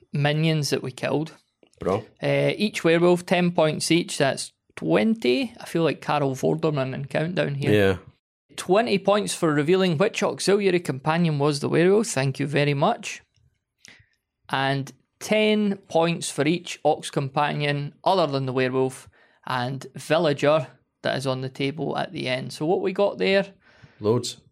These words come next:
Speaker 1: Three of the civilians and two of the auxiliaries.
Speaker 2: And you've, and we've got Michael row your boat ashore there in the middle of the pond.
Speaker 1: <laughs>
Speaker 2: Uh, one, two,
Speaker 1: Ah,
Speaker 2: three,
Speaker 1: 'cause,
Speaker 2: four.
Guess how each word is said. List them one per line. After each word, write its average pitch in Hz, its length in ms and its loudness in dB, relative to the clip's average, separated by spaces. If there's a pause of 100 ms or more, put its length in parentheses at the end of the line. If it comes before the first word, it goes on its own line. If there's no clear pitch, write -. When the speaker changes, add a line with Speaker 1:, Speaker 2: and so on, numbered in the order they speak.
Speaker 1:
Three 190 720 -2
of 175 100 2
the 170 80 -2
civilians 160 1080 0 (1200)
and 143 160 -8 (200)
two 220 460 -6
of 254 60 -4
the 247 100 -2
auxiliaries. 254 800 -4 (920)
Speaker 2:
And 98 180 -4
you've, 90 320 -2
and 101 160 0
we've 95 100 -2
got - 280 -2 (100)
Michael 101 460 0
row 98 160 2
your 92 180 2
boat 95 300 0
ashore 104 340 0
there 87 220 0
in 90 120 0
the 92 60 -2
middle 92 180 -2
of 87 60 -2
the 82 80 -2
pond. 87 420 -2
Speaker 1:
<laughs> - 40 -12 (1160)
Speaker 2:
Uh, 87 240 0
one, 139 320 2
two, 95 280 0
Speaker 1:
Ah, 165 280 4
Speaker 2:
three, - 20 2
Speaker 1:
'cause, 139 320 4
Speaker 2:
four. - 100 -18